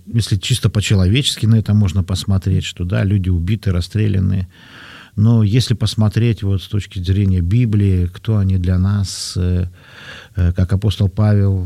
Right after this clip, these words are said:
написал, что если они послужили вам в телесном, вы должны послужить духовным.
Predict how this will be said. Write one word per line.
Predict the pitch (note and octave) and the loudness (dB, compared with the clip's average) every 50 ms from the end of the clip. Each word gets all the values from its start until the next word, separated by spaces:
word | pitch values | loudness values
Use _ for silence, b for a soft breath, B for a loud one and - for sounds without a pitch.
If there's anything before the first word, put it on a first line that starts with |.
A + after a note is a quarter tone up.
| F2+ | -2
написал, | F#2 G2 G2 F2+ G2 F#2+ - - G2+ G2 F#2+ | -2 -2 -2 0 -2 -4 -2 -2 0 0 0
что | F#2 - - F#2 | -2 -2 -2 -2
если | F2+ F2+ G2 F#2+ - - - F#2 | 0 0 0 -2 -2 -2 -2 0
они | F#2 F2+ G2 G2 | 2 2 2 2
послужили | F#2+ F#2+ E2 - - F2+ F2 F#2 G#2 A2 G#2+ G#2 G2 G2 | 0 -2 -4 -2 0 0 2 2 2 2 2 2 2 2
вам | F#2 G2+ G2+ G2 | 2 2 0 -2
в | F#2 | -2
телесном, | - - F2 F#2+ G2+ F2+ - - F#2 F2+ E2+ | -2 0 0 2 2 0 0 -2 -2 0 0
вы | E2+ F#2 F2+ | 0 0 0
должны | F2 E2+ E2 G2 F#2 F2 | 2 0 0 0 -2 -2
послужить | - E2+ E2 - F2+ F2 F2 F2 F2 | -2 -4 -4 -2 -4 -4 -4 -4 -2
духовным. | F2 D#2 - - A2 G#2+ G#2+ G2+ G#2 G2+ F#2 F#2 F#2 F2+ | -2 -4 -2 0 2 2 4 4 4 4 4 2 0 -2